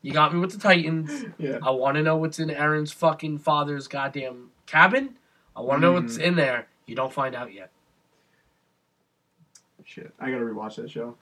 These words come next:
Speaker 1: It's
Speaker 2: Like, it was good.
Speaker 1: No,
Speaker 2: Like, I
Speaker 1: I
Speaker 2: liked it. I just don't remember fucking shit.
Speaker 1: There's a lot, there's a lot of twist in season two.
Speaker 2: Twist.
Speaker 1: Every, every two episodes, there's a big twist.
Speaker 2: Mm.
Speaker 1: You're like, "Wait, what?"
Speaker 2: Come on!
Speaker 1: The, so at one point, I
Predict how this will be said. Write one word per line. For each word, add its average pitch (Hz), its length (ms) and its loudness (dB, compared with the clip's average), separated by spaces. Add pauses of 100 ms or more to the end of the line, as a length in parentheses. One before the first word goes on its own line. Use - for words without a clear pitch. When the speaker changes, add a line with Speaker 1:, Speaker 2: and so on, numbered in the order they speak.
(300)
Speaker 1:
It's - 540 -6
Speaker 2:
Like, 180 140 4
it 220 60 8
was 220 120 6
good. 175 440 2 (100)
Speaker 1:
No, 139 100 0
Speaker 2:
Like, 131 80 4
I 131 80 6
Speaker 1:
I 139 40 4
Speaker 2:
liked 151 280 6
it. 117 140 -4
I 117 140 -4
just 113 160 -10
don't 110 100 -6
remember 110 380 -12
fucking 113 300 -14
shit. - 340 -10
Speaker 1:
There's 123 160 -4
a 127 60 -6
lot, 123 200 -6 (400)
there's 131 140 -6
a 131 40 -4
lot 135 280 2
of 135 80 -4
twist 131 320 -6
in - 320 -14
season 127 320 -12
two. - 120 -10
Speaker 2:
Twist. 117 360 -8
Speaker 1:
Every, 131 320 -6 (180)
every 135 240 0
two 135 220 -4
episodes, 113 300 -10
there's 110 180 -12
a - 100 -18
big - 140 -14
twist. - 420 -16
Speaker 2:
Mm. 110 240 -6 (160)
Speaker 1:
You're 120 140 -8
like, 110 220 -10 (920)
"Wait, 185 340 2
what?" 311 520 12
Speaker 2:
Come 285 160 4
on! 226 680 12 (440)
Speaker 1:
The, 139 120 -2
so - 180 4
at 160 200 6
one 196 160 4
point, 190 180 6
I 151 80 6